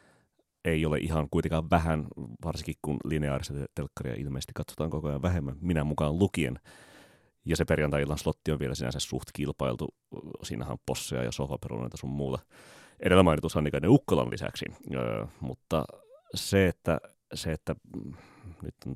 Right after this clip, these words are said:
joo, trendiä saatu vähän korjattua – mutta ainakaan sellaista niinku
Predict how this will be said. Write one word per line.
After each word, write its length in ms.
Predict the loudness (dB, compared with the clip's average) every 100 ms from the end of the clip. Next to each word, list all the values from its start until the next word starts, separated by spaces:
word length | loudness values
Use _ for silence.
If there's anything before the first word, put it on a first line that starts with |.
| -4
joo, 320 | 2 2 2 0
trendiä 380 | 0 0 0
saatu 320 | 0 -2 -2 0
vähän 240 | 2 4
korjattua – 480 | 4 0 -2 -2 -2 -2 _ _ _ _ -20 _ _ _
mutta 240 | -2 2 4
ainakaan 360 | 4 4 2
sellaista 440 | 2 -2 -2 -4 -4
niinku 300 | -4 -4